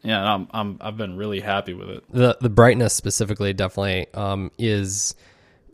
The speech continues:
Speaker 2: you're, you're definitely seeing a really high brightness because of the fact that it's not an oled, because I know the big downside to oleds is the fact that they are typically, um, they're,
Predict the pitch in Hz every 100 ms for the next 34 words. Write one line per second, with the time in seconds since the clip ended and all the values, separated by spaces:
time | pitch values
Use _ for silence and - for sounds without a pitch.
0 | - - 127 120 127 131 143 147 123 135
1 | 117 104 110 104 - - - 104 95 101
2 | 82 101 - 104 101 95 95 92 - 85
3 | 80 - - 113 107 98 95 95 92 104
4 | 104 101 98 95 98 98 92 - 92 -
5 | - - 107 95 98 - 95 92 98 92
6 | 98 101 98 - 95 90 90 87 82 90
7 | 82 85 85 92 - - - _ - 117
8 | 107 - 101 95 95 90 87 - - 95
9 | 90 85 78 69 64 - _ _ _ _
10 | - 110 107